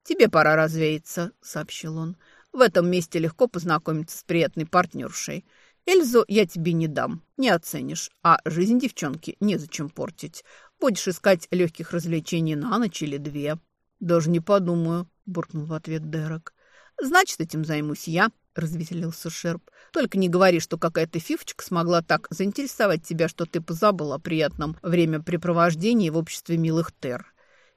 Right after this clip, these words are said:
И при этом приподнял брови, ожидая пикировки.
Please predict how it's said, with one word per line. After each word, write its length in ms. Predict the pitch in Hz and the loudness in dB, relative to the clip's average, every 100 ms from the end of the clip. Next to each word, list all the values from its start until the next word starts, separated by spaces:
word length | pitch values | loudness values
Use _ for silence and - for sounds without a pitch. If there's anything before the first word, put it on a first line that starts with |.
| _ | _
И 80 | 233 | -4
при 220 | - 320 | 0 0
этом 320 | 381 185 202 | 0 -2 -4
приподнял 520 | - 208 - 311 302 | -2 -4 -2 0 0
брови, 400 | 247 196 185 143 | 0 2 0 0
ожидая 480 | 147 165 165 151 143 | -4 -6 -6 -4 -6
пикировки. 880 | - - 190 170 - - - 160 | -8 -6 -2 -2 -4 -12 -16 -14